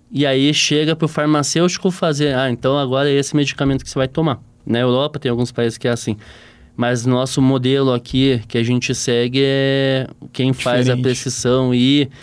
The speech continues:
Speaker 1: é, a orientação ali do, do medicamento é o médico, né? Então, pra,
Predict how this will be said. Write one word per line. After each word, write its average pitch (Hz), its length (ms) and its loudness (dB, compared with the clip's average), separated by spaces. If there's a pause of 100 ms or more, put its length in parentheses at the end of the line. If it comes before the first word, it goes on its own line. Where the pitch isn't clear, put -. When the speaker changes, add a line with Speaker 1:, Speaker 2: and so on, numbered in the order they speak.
(280)
Speaker 1:
é, 117 600 -2
a 110 260 -2
orientação 120 640 0
ali 120 160 0
do, 123 220 0
do 123 80 2
medicamento 123 580 0
é 135 40 0
o 147 40 0
médico, 131 400 -2
né? 110 60 -2
Então, 113 340 -2
pra, 123 220 -2